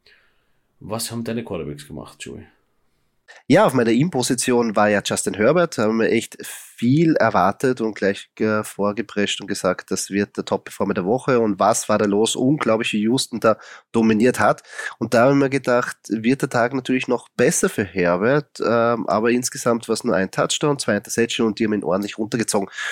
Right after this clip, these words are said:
Speaker 2: Neunzehn Punkte insgesamt, die nehme ich, aber im Vergleich zu den anderen Quarterbacks, was wir jetzt besprochen haben, was in dieser Woche möglich war, und, ähm, war nur auf, an neunten Stelle und auch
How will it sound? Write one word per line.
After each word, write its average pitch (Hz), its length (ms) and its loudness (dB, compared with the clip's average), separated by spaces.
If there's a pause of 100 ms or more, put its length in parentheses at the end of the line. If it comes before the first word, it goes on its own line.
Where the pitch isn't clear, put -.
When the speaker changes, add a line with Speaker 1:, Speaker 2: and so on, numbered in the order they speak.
(420)
Speaker 2:
Neunzehn 147 500 4
Punkte 147 380 -2
insgesamt, 127 880 0
die 117 120 2
nehme 107 760 2
ich, - 260 -2
aber 113 300 2
im 127 140 -2
Vergleich 117 560 -2
zu - 100 -6
den 107 180 -4
anderen 202 300 0
Quarterbacks, 95 580 -2
was 98 60 -4
wir 98 120 -2
jetzt 98 180 -6
besprochen 95 460 -6
haben, 127 360 0
was 104 140 -4
in 104 80 -20
dieser 101 180 -18
Woche 92 220 -6
möglich 85 400 -4
war, 139 260 2 (480)
und, 139 480 0
ähm, 123 540 2 (160)
war 107 220 4
nur 110 280 0
auf, 110 160 -4
an 104 160 0
neunten 135 380 0
Stelle 131 460 0
und 120 120 -2
auch - 140 -2